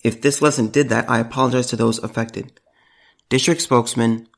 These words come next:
Michael Kinney said that, "As the investigation moves forward, we are keeping in mind that our curriculum has evolved to include more hands-on, authentic activities."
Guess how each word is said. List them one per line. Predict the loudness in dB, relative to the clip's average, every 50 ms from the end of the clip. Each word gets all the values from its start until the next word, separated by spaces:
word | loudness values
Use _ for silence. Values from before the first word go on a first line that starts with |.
| _ -2
Michael | -2 0 0 0 -2
Kinney | -4 -2 0 2 2 2 2 0
said | -2 -4 -4 -4 -2
that, | -2 -2 -2 -2 -6 -10 -20 _ _ _ _ _ _ _ _ _ _ _ _ -4
"As | -4 0
the | 0 0
investigation | 0 2 0 0 0 0 0 0 2 2 2
moves | 2 2 0 -2
forward, | -2 -2 0 0 0 0 -2 -4 -2
we | -2 0
are | 0 -2
keeping | -2 -4 -2 0 0 2
in | 2 4
mind | 4 2 2 0 0 -2 -4 -6 -10 _ _ _ _ _ _ _ _ _
that | -6 -4 -2
our | 0 0 0
curriculum | -2 -2 -4 -4 -2 0 0 0 2 0
has | 0 -2 -2
evolved | -4 -2 -2 0 0 -2 -2
to | -2 -4
include | -4 -4 -2 -2 -2 -2
more | 0 0 0 2 0 0
hands-on, | 0 0 0 0 0 0 -2 -2 -2 -4 -6 -10
authentic | -10 -8 -4 -4 -4 -4 -4 -4 -6
activities." | -6 -6 -6 -6 -6 -6 -6 -6 -8 -12 -12 -14 -16